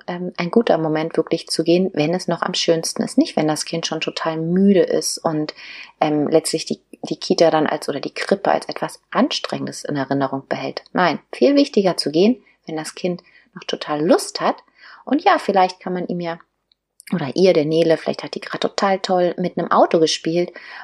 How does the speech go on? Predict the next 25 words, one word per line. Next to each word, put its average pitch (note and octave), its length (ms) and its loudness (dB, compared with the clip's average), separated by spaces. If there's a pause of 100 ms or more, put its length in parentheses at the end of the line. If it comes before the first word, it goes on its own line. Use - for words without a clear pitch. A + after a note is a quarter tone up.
mit, - 380 -2
äh, E3+ 60 -4
einem D#3 280 -4
anderen E3+ 320 2
Kind D#3 220 -8
zusammen E3 440 -2
und E3 80 -8
soll G#3 180 4
jetzt F3 260 2
gehen F#3+ 300 2
und F3 80 -6
man E3 100 -8
sagt D#3+ 160 -4
vielleicht, - 280 -8
„Mensch, A#3+ 200 2
da G#3 100 -6
können C4 180 2
wir B3 80 8
morgen B3 460 8
weitermachen G3+ 640 0
und G#3 120 -2
vielleicht - 420 0
magst E3+ 340 0
du F3+ 60 0
dir D#3 180 -4